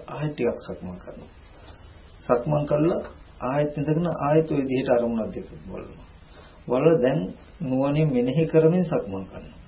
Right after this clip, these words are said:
සක්මන් කරමින් මෙනෙහි කරනවා. ඊට පස්සේ අර එපා වෙච්ච ගතිය ඔන්න ටිකක් අඩු වෙනවා.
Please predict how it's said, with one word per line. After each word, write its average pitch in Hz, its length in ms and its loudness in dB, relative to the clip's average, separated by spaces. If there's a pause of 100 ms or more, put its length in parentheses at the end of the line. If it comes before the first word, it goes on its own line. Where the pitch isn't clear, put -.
(140)
සක්මන් 127 380 -2
කරමින් 127 380 -2
මෙනෙහි 123 320 -2
කරනවා. - 380 -14 (560)
ඊට 131 220 0
පස්සේ 147 480 2 (320)
අර 127 180 0 (320)
එපා - 280 -2
වෙච්ච 139 220 -2
ගතිය 135 340 0
ඔන්න 131 120 -2
ටිකක් 123 320 -4
අඩු 113 200 -2
වෙනවා. 98 300 -6